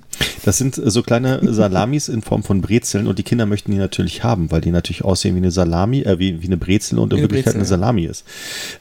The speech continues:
Speaker 1: Ähm, die kosten, ähm, die, das Kilo kostet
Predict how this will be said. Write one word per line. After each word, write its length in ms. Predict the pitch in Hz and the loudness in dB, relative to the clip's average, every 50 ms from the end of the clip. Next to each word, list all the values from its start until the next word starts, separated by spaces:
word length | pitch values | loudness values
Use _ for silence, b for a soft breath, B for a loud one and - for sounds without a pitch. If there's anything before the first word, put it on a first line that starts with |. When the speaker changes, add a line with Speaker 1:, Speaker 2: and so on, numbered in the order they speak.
| _ - | _ 0
Speaker 1:
Ähm, 220 | 98 98 104 - - - - | 0 2 2 -2 -4 -8 -4
die 140 | 95 104 - | -4 -4 -2
kosten, 640 | - - 147 - - - - 147 139 147 185 180 - - - - | 0 0 0 0 0 -2 0 0 0 0 -2 -6 -14 -16 -4 -2
ähm, 400 | 107 110 110 113 110 113 - - - - - - - - - - | 0 2 2 2 0 -2 -4 -8 -12 -20 -20 -20 -20 -20 -14 -4
die, 440 | - 101 98 98 98 - - - - - | -2 0 2 2 2 2 2 0 -2 0
das 220 | 107 101 - - | 0 0 0 0
Kilo 280 | - - 180 170 123 - | 0 0 2 2 2 0
kostet 680 | - - 113 113 - - - 143 139 - - - - | 0 -2 -2 -2 -2 -2 -2 -2 -2 0 -2 -6 -6